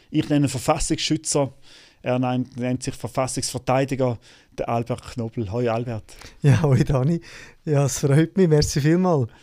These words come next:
Speaker 2: dass du mich eingeladen hast und ja, freue mich.
Speaker 1: Ich glaube, wenn du mal eine Prothese brauchst, lässt du das gerade so verschrauben, oder? Dass die Hand oben bleibt.
Speaker 2: <laughs> Ja,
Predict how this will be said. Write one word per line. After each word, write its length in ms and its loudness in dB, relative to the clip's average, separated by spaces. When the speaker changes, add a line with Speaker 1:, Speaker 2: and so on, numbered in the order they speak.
Speaker 2:
dass 180 -4
du 120 -4
mich 180 2
eingeladen 420 2
hast 260 2
und 500 0
ja, 280 0
freue 260 2
mich. 160 -2
Speaker 1:
Ich 100 -4
glaube, 140 2
wenn 80 -2
du 60 -4
mal 60 2
eine 80 2
Prothese 540 2
brauchst, 380 -2
lässt 260 4
du 40 -4
das 60 -4
gerade 160 -2
so 100 0
verschrauben, 640 -2
oder? 200 -6
Dass 240 -4
die 80 -10
Hand 240 -6
oben 220 -4
bleibt. 360 -6
Speaker 2:
<laughs> 440 4
Ja, 180 0